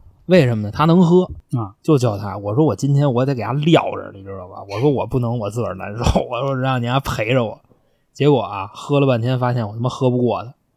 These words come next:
Speaker 2: 啊。
Speaker 1: 你说这是多尴尬的一件事儿啊！你叫人家喝酒，最后让人给你喝冒了，他伺候我一路，<laughs> 你知道吗？那天我也是喝得站不起来了，最后他给我送回了我的家。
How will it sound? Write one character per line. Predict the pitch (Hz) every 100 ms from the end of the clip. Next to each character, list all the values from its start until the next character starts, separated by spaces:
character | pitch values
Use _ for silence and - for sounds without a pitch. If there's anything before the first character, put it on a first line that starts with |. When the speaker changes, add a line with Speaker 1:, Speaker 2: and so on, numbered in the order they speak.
| _ - 113
Speaker 2:
啊。 | 110 104 95
Speaker 1:
你 | 117
说 | 135
这 | 151
是 | 127
多 | 117 127
尴 | 151 147
尬 | 135 104
的 |
一 | 104
件 | 104 107
事 |
儿 | 107 92
啊！ | 90
你 | 98 98
叫 | 120 151
人 | 131
家 | 143
喝 | 131 143
酒， | 127 98
最 | 135
后 | 143
让 | 139
人 | 120
给 | 131
你 | 131
喝 | - 143
冒 | 147 123 95
了， | - _ _ _ -
他 | - 160
伺 | 147 - 170
候 | 143
我 | 113 104
一 |
路， | 151 185
<laughs> |
你 | - - - -
知 | 160 127
道 | 117
吗？ | 120 123 _ -
那 | 160
天 | 147 151
我 | 139 127
也 |
是 | 110 107
喝 | - - 127
得 | 117 110 -
站 | 113
不 | 104
起 | 107
来 | 92 98
了， | 95 _ - _ _
最 | 143
后 | 131 117
他 | 120 123
给 |
我 | 123
送 | 107 120
回 | 110 110
了 | 110
我 | 101
的 | 95
家。 | 110 107 110